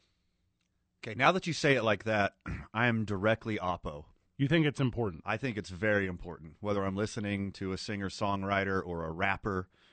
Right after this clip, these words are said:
Speaker 1: or what, whatever type of music it is, I want them to be the person that wrote it.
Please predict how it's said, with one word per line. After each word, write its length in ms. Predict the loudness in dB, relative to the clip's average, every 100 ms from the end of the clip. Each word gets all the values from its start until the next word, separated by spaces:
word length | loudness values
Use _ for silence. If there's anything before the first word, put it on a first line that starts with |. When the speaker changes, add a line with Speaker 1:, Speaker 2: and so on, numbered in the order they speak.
| _ _
Speaker 1:
or 280 | -10 -10 -10
what, 300 | -10 -4 -4
whatever 480 | -2 -4 0 -2 -2
type 280 | -4 -6 -6
of 60 | -6
music 300 | -8 -8 -10
it 60 |
is, 140 | -8 -8
I 100 | -6
want 340 | -4 -4 -6
them 300 | -4 -4 -4
to 120 | -6
be 160 | -8 -8
the 120 | -8
person 440 | -8 -10 -8 -10
that 160 | -12 -12
wrote 300 | -8 -6 -6
it. 200 | -12